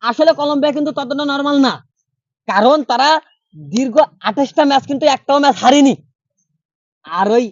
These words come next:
কলম্বিয়ার সাথে যেহেতু খেলা, আপনাদের একটু ভয় থাকা উচিত, কারণ ওই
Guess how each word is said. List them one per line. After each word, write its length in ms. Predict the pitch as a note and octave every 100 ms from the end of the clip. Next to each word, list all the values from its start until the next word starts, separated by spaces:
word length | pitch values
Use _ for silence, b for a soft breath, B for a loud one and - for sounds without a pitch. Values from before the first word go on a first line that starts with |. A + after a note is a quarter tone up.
| _ _
কলম্বিয়ার 480 | F3+ G3 G3+ G#3 G#3
সাথে 160 | A3+ G3
যেহেতু 220 | C4 B3+ D4
খেলা, 280 | A#3+ C#4+ G#3+ _ _ _ _
আপনাদের 360 | A#3+ - C4 C4+
একটু 140 | C4 C4+
ভয় 300 | D#3 F#3 G#3+
থাকা 180 | C4 C4
উচিত, 320 | B3+ G3+ G3 - _ _ _ _ _ _ _
কারণ 380 | G3 G3+ B3 D#4 G4 - - _
ওই 100 | A#3+